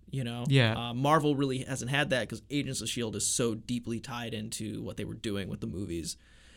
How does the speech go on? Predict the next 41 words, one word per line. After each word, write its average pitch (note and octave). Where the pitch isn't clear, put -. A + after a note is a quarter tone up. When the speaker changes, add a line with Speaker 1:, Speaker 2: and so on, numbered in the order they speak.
Speaker 1:
Now A#2+
we C#3+
might C3+
see D#3
the D3+
reverse D3
of -
that A2
with -
the -
D G2
C -
thing, G2
you A#2
know? A2+
Um, A#2+
do D#3+
you, F#3
do F#3+
you F3+
happen A3
to E3
know D#3+
what, C#3
what C#3
channel, D#3
uh, B2+
it's B2
gonna D3
air D#3
on? F3+
Speaker 2:
Yes, D3
it's C#3
gonna E3
be D#3
on C#3
Sci-Fi. D#3+
Speaker 1:
It's -
on C3+
Sci-Fi? G3
Speaker 2:
Yeah. B2